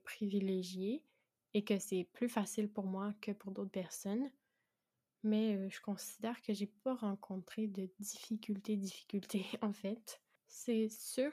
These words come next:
que j'ai eu peut-être un peu peur quelquefois que certaines personnes,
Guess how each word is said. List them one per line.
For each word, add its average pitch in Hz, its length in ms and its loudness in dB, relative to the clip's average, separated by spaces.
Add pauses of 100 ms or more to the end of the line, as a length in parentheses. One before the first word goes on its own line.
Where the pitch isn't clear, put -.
(160)
que 240 280 2
j'ai 208 280 0 (140)
eu 220 180 -2
peut-être - 480 -4 (360)
un 220 100 4
peu 208 200 2
peur 214 340 0
quelquefois 214 680 -2 (120)
que 214 260 0
certaines 214 920 -2
personnes, 226 640 0